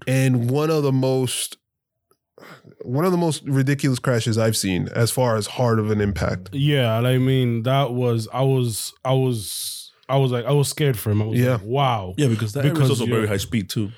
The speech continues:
Speaker 3: It's the beginning of the parabolic. So
Speaker 2: And,
Speaker 3: it's
Speaker 2: and
Speaker 3: super
Speaker 2: it's
Speaker 3: high
Speaker 2: not,
Speaker 3: speed.
Speaker 2: it's not like he's going off under braking. He's going off under acceleration.
Speaker 3: Yep.
Speaker 2: Because
Speaker 1: Right.
Speaker 2: at that point in the parabolic, obviously you brake to go in, but once you start hitting the apex,
Speaker 3: You
Speaker 2: you're,
Speaker 3: floor.
Speaker 2: you're on the throttle.
Speaker 1: Right.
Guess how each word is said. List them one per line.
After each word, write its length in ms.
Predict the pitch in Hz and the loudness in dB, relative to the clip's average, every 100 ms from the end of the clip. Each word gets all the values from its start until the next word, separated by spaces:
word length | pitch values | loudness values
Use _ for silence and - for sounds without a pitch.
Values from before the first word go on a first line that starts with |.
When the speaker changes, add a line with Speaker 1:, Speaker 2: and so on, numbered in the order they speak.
| - - | -18 -8
Speaker 3:
It's 100 | - | -4
the 60 | 101 | -2
beginning 240 | 104 120 | 0 2
of 60 | 110 | 2
the 60 | 98 | 2
parabolic. 380 | 98 90 101 85 | 0 0 0 -2
So 60 | 90 | -2
Speaker 2:
And, 160 | 143 143 | 0 2
Speaker 3:
it's 80 | |
Speaker 2:
and 120 | 143 143 | 2 2
Speaker 3:
super 60 | 156 | 0
Speaker 2:
it's 100 | 147 | 0
Speaker 3:
high 80 | |
Speaker 2:
not, 220 | 208 190 - | 0 0 -2
Speaker 3:
speed. 100 | - | -4
Speaker 2:
it's 100 | 135 | 0
not 200 | 147 180 | 2 2
like 160 | 180 160 | 2 2
he's 180 | 131 127 | 2 2
going 320 | 143 135 131 | 2 2 2
off 200 | 123 104 | 0 2
under 240 | 120 107 | 2 2
braking. 460 | 90 104 120 113 95 | 2 2 2 2 2
He's 140 | 101 | 2
going 240 | 113 123 123 | 2 2 4
off 180 | 110 - | 2 2
under 220 | 104 101 | 2 2
acceleration. 800 | 95 107 92 85 101 98 - 101 | 2 2 2 4 4 2 -2 0
Speaker 3:
Yep. 140 | 113 - - | 0 0 -2
Speaker 2:
Because 220 | - 117 | 0 2
Speaker 1:
Right. 60 | 123 | 2
Speaker 2:
at 80 | 117 | 2
that 180 | 127 147 | 0 2
point 160 | 165 | 2
in 60 | 165 | 2
the 80 | 151 | 2
parabolic, 680 | 143 139 117 123 135 123 110 | 2 0 2 2 2 2 2
obviously 400 | 110 117 110 101 | 4 4 4 4
you 80 | 104 | 4
brake 260 | 101 120 | 4 2
to 100 | - 107 | 2 2
go 220 | 110 107 | 4 4
in, 240 | 120 107 | 4 2
but 100 | 95 | 2
once 200 | 101 117 | 2 4
you 60 | 127 | 2
start 220 | - 120 | 2 4
hitting 160 | 110 117 | 4 4
the 160 | 104 98 | 2 2
apex, 480 | 120 113 101 - - - - - | 2 2 0 0 -8 -14 -14 -8
Speaker 3:
You 80 | 95 | 0
Speaker 2:
you're, 160 | 120 | 0
Speaker 3:
floor. 120 | 117 120 | 2 2
Speaker 2:
you're 120 | 135 | 2
on 160 | 127 123 | 4 2
the 100 | 104 | 0
throttle. 440 | - 120 120 98 | 0 2 2 2
Speaker 1:
Right. 200 | 107 82 | 2 0